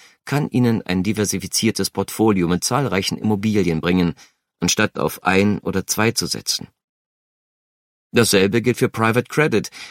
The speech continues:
so dass Sie in ein Portfolio von Krediten investieren können, anstatt nur an einen oder zwei Kreditnehmer Gelder zu vergeben.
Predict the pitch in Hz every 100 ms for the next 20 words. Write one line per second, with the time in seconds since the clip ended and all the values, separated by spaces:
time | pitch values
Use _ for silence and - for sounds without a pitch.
0 | - _ 120 135 143 139 147 135 127 127
1 | 120 - 156 139 92 - 85 - 85 101
2 | - - 73 78 78 - 107 95 87 92
3 | 98 95 87 - _ - 101 - 131 -
4 | 131 120 - 92 - 104 120 120 107 76
5 | 82 - 101 113 92 87 90 104 104 104
6 | 117 110 - - 71 67 62 -